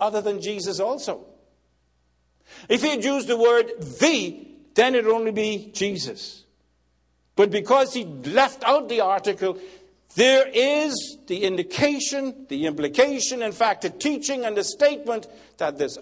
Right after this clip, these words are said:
others who could be called God as well. Let me follow this through. If John had said that the word was a God, this would imply that there were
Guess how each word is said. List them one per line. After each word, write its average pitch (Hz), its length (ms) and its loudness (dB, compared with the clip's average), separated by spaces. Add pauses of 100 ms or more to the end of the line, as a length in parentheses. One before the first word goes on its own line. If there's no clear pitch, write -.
others 220 340 -2
who 196 120 -8
could 143 160 -10
be 170 140 -8
called 180 360 -8
God 160 260 -8
as 151 140 -16
well. 104 400 -12 (1120)
Let 156 140 -12
me 147 40 -20 (200)
follow 175 260 -4
this 180 200 -8
through. - 260 -8 (1300)
If 254 340 0
John 165 500 -2
had 127 280 -4
said 180 400 2
that 151 100 -2
the 135 100 -2
word 156 320 0
was 139 340 -4
a 202 240 2
God, 127 720 -4 (440)
this 202 240 4
would 202 120 2
imply 160 600 0
that 147 220 -2
there 143 160 0
were 139 160 -2